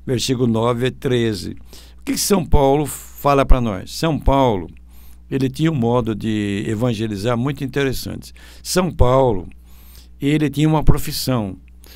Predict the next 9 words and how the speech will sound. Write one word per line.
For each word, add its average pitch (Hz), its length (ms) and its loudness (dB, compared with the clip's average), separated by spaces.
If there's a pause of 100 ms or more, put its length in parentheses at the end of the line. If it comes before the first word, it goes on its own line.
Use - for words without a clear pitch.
(340)
Ele 123 1040 0
tecia 143 840 0 (380)
tendas, 120 760 0
barracas, 127 840 -4
né? 117 300 -8 (280)
Naquela 127 380 0
época 127 320 0
usavam 135 420 0
muito. 135 540 0